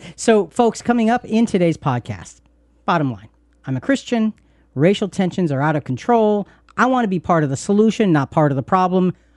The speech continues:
What do I do? Well, last week we looked at racial issues in a very personal way and followed the experiences of two Black American women. This week, we follow the experiences of a Black American man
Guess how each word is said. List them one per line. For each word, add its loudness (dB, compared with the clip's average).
What 4
do 4
I 2
do? -8
Well, 2
last 2
week -2
we 0
looked 0
at -2
racial 0
issues -2
in 0
a -2
very -2
personal 0
way -2
and -4
followed 2
the 0
experiences -2
of -6
two -2
Black 0
American 0
women. -6
This -2
week, -8
we -2
follow -2
the -2
experiences -4
of -4
a -8
Black -6
American -4
man 0